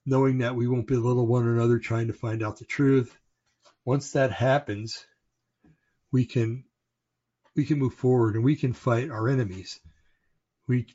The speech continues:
if we don't fight each other, fighting our enemies is wonderful. It's easy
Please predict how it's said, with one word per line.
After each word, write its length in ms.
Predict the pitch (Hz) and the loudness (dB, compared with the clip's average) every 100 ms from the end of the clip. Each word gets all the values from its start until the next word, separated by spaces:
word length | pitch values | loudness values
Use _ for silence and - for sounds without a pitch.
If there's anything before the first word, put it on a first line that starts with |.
| _ _ | _ _
if 160 | - 107 | -10 0
we 100 | 131 | 2
don't 200 | 156 - | 2 0
fight 240 | - 151 | 0 0
each 200 | 135 117 | 0 -2
other, 420 | 160 160 117 117 - _ _ | 0 2 0 -4 -12 _ _
fighting 320 | 139 151 127 | 0 2 0
our 80 | 117 | 0
enemies 440 | 139 123 104 95 | 0 -2 -4 -8
is 160 | 92 120 | -8 -2
wonderful. 560 | 170 - - 147 104 | -2 -2 -6 -10 -10
It's 140 | - 139 | -6 0
easy 380 | 156 117 101 | 0 -2 -8